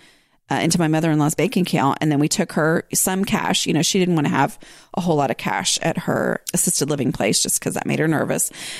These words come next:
But, you know, we took her some cash so she would have some spending money and kind of experience the benefits of what we had done. Um, and then the other stuff went into her bank account,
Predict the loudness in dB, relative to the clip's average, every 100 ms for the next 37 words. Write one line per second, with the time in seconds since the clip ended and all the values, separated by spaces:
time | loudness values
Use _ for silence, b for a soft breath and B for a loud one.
0 | B -4 0 0 0 0 2 0 0 0
1 | 0 0 0 0 2 2 0 -2 2 2
2 | 2 0 0 0 0 0 2 2 2 2
3 | 2 2 0 0 -2 0 -2 -2 0 2
4 | 4 2 2 -2 0 0 0 -2 B B
5 | B B -4 -2 -2 0 0 2 -2 0
6 | 0 2 2 2 2 2 4 4 2 2
7 | 2 2 2 2 2 2 2 2 0 2
8 | 2 2 0 0 0 0 -2 0 2 2